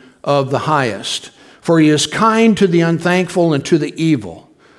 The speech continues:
Uh, "Be ye therefore merciful as your Father also is merciful. Judge not, and you won't be ju-, uh, con-, uh, judged. Condemn not, and you shall not be condemned.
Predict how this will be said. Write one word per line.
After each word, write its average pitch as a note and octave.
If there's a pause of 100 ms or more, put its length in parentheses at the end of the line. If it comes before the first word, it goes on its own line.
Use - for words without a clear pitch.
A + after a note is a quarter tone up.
(580)
Uh, C#3
"Be G3+
ye G3
therefore E3
merciful D3
as C3+
your C#3+
Father D3+
also D#3+
is A#2+
merciful. C3+ (360)
Judge D#3+
not, B2+ (600)
and B2
you C3
won't C#3+
be C#3+
ju-, B2
uh, B2+
con-, B2+
uh, B2
judged. C#3+ (360)
Condemn F#3
not, G2+ (380)
and C#3
you C#3
shall D3+
not C#3
be C#3+
condemned. B2+